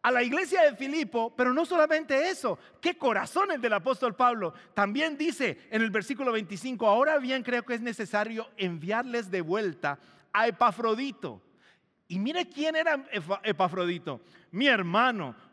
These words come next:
colaborador y compañero de lucha, a quien ustedes han enviado para entenderme, para atenderme en mis necesidades". Ahora, ¿qué pasó? La iglesia de Filipo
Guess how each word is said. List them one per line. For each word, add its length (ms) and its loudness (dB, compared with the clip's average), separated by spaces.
colaborador 1040 4
y 140 -4
compañero 640 2
de 140 4
lucha, 440 -4
a 120 2
quien 260 -4
ustedes 580 -6
han 140 -2
enviado 480 0
para 180 -2
entenderme, 880 -8
para 240 4
atenderme 800 -2
en 240 -2
mis 300 -2
necesidades". 680 -4
Ahora, 220 0
¿qué 140 0
pasó? 480 2
La 200 0
iglesia 560 -2
de 120 0
Filipo 640 -4